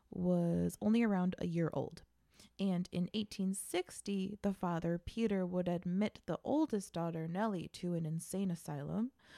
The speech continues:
while taking the two youngest children, Delia and Honora, and giving them up to the Boston Female Asylum, also known as the B F A. The B F A was an orphanage for female children.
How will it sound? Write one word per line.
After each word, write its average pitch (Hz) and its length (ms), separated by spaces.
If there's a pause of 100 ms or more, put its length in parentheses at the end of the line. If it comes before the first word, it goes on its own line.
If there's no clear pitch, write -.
(140)
while 208 200
taking 202 420
the 190 100
two - 200
youngest 220 580
children, 170 440 (260)
Delia 160 440
and 160 160 (120)
Honora, 208 500 (380)
and 190 220
giving 185 280
them 180 160
up - 160
to - 160
the 180 140 (140)
Boston 240 520
Female 202 640
Asylum, 165 580 (300)
also 247 320
known 185 320
as 175 300
the 185 140
B 151 280
F 156 120 (100)
A. - 200 (960)
The 208 80
B 233 180
F 226 200
A 202 100
was 214 220
an 233 160
orphanage 190 480
for 220 180
female 180 380
children. 175 540